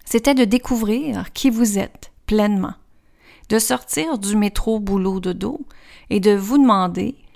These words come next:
Qu'est-ce que je veux dans ma vie ? Qu'est-ce que je veux changer ? Qu'est-ce que je veux améliorer ? Qu'est-ce que j'ai besoin de créer ?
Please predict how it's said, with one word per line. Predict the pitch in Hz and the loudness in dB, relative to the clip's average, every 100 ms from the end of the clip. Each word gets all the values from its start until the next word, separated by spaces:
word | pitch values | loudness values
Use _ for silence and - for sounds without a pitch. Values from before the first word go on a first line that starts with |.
| _ _ _ _ _ _ _ _ _ | _ _ _ _ _ _ _ _ _
Qu'est-ce | - 320 - | -6 -4 -2
que | 220 | -2
je | 196 - | -2 -4
veux | 196 | -4
dans | 185 180 | -2 -2
ma | 180 175 | -2 -4
vie ? | 175 220 320 - _ _ _ _ - | -4 -6 -8 -16 _ _ _ _ -4
Qu'est-ce | 196 - | -2 -2
que | 202 | -2
je | 185 180 | -4 -4
veux | 190 | -2
changer ? | - 233 226 196 185 - _ _ _ | 0 2 0 0 -4 -6 _ _ _
Qu'est-ce | - 202 | -6 -4
que | - 196 | -2 -4
je | 180 | -4
veux | 185 - | -8 -4
améliorer ? | 240 247 233 196 185 175 - 208 - _ _ _ _ _ _ | 0 2 2 0 -2 -4 -6 -8 -10 _ _ _ _ _ _
Qu'est-ce | - 190 | -6 -6
que | - | -4
j'ai | 180 185 | -4 -4
besoin | 180 175 175 | -4 -4 -6
de | 175 | -6
créer ? | - 185 175 185 269 | -6 -4 -4 -4 -8